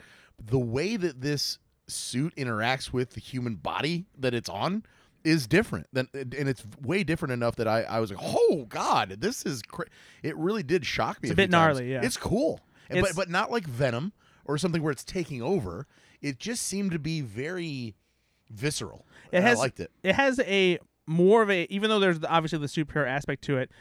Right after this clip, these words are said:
Speaker 2: it feels like an old, old school sci-fi adventure in that way, where the focus is kind of more on this weird thing, like, that, you know, is giving this person, you know, str-, strange abilities and that kind of thing, rather than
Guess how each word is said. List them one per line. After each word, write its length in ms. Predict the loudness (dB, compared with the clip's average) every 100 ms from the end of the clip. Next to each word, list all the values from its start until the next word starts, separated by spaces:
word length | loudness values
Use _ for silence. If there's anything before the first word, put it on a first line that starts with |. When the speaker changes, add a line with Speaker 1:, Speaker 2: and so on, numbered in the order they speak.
| -20 _ _
Speaker 2:
it 140 | -4
feels 380 | 0 6 6 6
like 320 | 4 2 0 _ -6
an 160 | -4
old, 360 | 0 2 4 2
old 180 | 0 0
school 440 | 0 2 4 2 0
sci-fi 520 | -2 2 2 2 -4
adventure 520 | -8 -8 -8 -8 -12 -6
in 60 | -6
that 200 | -4 -8
way, 160 | -10
where 180 | -8 -4
the 80 | -4
focus 380 | 0 0 0 -6
is 80 | -4
kind 160 | -2
of 80 | -2
more 260 | 0 2 2
on 200 | 0 -4
this 180 | -6
weird 280 | -4 -4 -4
thing, 320 | -4 -2 -2 -6
like, 200 | -8 -8
that, 140 | -10 -10 _
you 120 | -4 -2
know, 200 | -2 -8 _
is 120 | -8
giving 220 | -4 -4 -4
this 120 | -6
person, 540 | -6 -6 -4 -4 -4 -6 _ _ _
you 100 | -2
know, 180 | -2 -2 -8
str-, 320 | -14 -12 -12
strange 460 | -12 -2 0 2 0
abilities 560 | 0 0 0 -2 -6
and 120 | -6 -6
that 120 | -6
kind 120 | -8
of 80 | -6
thing, 240 | -6 -6 -2
rather 260 | 0 0
than 340 | -2 -2 -4